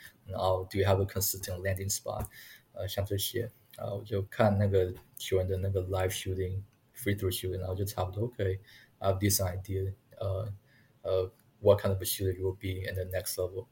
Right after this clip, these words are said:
又加上现在的，现在的篮球时间不一样，都是 very shooting heavy，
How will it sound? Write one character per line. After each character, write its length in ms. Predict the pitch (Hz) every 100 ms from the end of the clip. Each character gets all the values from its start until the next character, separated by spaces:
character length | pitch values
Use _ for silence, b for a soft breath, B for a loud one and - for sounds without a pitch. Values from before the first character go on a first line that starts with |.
| -
又 120 | 117
加 180 | 113 104
上 180 | 104 101
现 180 | - 110
在 120 | 107
的， 220 | 101 98 - B B B B B
现 200 | - 117
在 120 | 117
的 100 | 107
篮 140 | 95 95
球 100 | 95
时 120 | 104
间 120 | 98
不 160 | 98 95
一 60 | 95
样， 140 | 90
都 120 | 95
是 380 | 92 - 95 87
very 300 | 90 95 98
shooting 360 | 98 - 92 90
heavy， 320 | 90 87 104